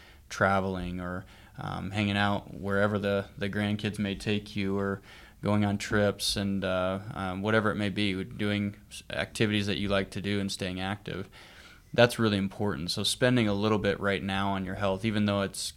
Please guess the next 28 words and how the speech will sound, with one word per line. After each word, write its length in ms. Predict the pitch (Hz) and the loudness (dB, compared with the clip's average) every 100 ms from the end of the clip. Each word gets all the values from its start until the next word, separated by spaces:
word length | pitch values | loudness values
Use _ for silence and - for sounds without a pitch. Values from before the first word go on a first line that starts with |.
| - | -6
kinda 220 | 107 98 | -2 -2
hard 340 | 101 101 98 | -2 -2 -2
to, 260 | 95 92 95 - - - - - - | -2 -4 -6 -12 -20 -20 -20 -20 -12
um, 400 | 80 76 82 98 - | -8 -8 -8 -10 -12
bite 280 | - 113 107 | 0 2 2
the 80 | 101 | 0
bullet 260 | 104 104 | 2 2
and 80 | 85 | 2
make 160 | 101 101 | 0 0
that 160 | 98 95 | -2 -2
little 220 | 101 98 | -2 -2
investment, 600 | 92 95 98 - 95 - | 0 -2 -2 -4 -6 -4
you 100 | 98 | -6
know, 240 | 98 95 - - - - - | -4 -6 -10 -20 -18 -16 -8
whether 240 | 95 95 | -4 -2
it's 340 | 90 - - - | -4 -4 -4 -6
a 60 | - | -4
hundred 300 | 107 101 98 | 0 0 0
dollars 440 | 101 98 101 98 | 0 2 0 -2
or 60 | 95 | -4
a 60 | |
thousand 420 | 85 98 98 98 | -2 0 0 -2
dollars 380 | 98 98 95 95 | -2 0 0 -2
here 180 | 104 101 | -2 -2
and 140 | 101 | -2
there, 280 | 95 98 98 | -2 -4 -4
it's 220 | 95 - | -4 -6
like 440 | 92 87 - - | -6 -6 -6 -12